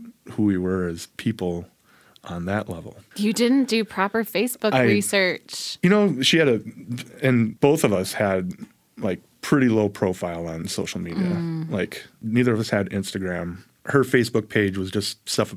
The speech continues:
Speaker 1: about family and her job. Mine is mostly stuff about things that I work on.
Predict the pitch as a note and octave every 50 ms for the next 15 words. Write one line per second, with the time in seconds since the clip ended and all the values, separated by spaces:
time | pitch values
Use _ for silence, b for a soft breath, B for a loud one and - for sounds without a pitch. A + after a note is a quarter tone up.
0 | - - - F#2+ G2 D#2+ - - - A2 F#2+ F#2 F2+ F#2 F2+ F#2 F#2 F#2 F#2+ -
1 | - - A#2+ F#2+ F2 F2 F2 - F#2 E2+ E2+ F2 F2 F#2 F#2 B B B B B
2 | B B B B B B - G#2 G#2 G#2+ G#2 G#2 G2 G2 G2+ G2 G2 F#2+ - G#2
3 | G2 F#2 - - G2+ F#2 - F#2 F#2 F2 F2 F2+ - - - G2 F#2+ F#2 F#2 F2
4 | E2 F2 F2 F2 - - G2 - F2+ F2+ F2 E2+ F2+ F#2 F#2